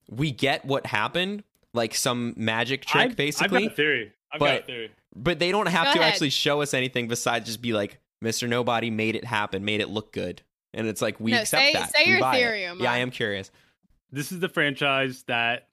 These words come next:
Speaker 2: has unexplainable things happen, has over-the-top things happen. And, uh, I think we're gonna start getting into cloning here.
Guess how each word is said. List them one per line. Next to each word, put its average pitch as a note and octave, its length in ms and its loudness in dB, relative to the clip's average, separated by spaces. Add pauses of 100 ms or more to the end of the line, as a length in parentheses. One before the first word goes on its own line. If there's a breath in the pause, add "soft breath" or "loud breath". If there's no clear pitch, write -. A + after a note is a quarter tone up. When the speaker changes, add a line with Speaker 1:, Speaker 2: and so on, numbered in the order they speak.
Speaker 2:
has B2+ 560 -4 (260 soft breath)
unexplainable D3+ 600 -4
things B2+ 280 -6
happen, A2 520 -8
has B2 400 -4
over-the-top C#3 580 -4
things A#2+ 200 -2
happen. A2 440 -6 (440 soft breath)
And, B2+ 320 0
uh, B2 180 2
I C3 160 0
think G#3 220 2
we're F#3 100 0
gonna F3 140 0
start E3 340 0
getting D#3 220 2
into B2 180 -4
cloning C#3 400 -4
here. F#2+ 320 -12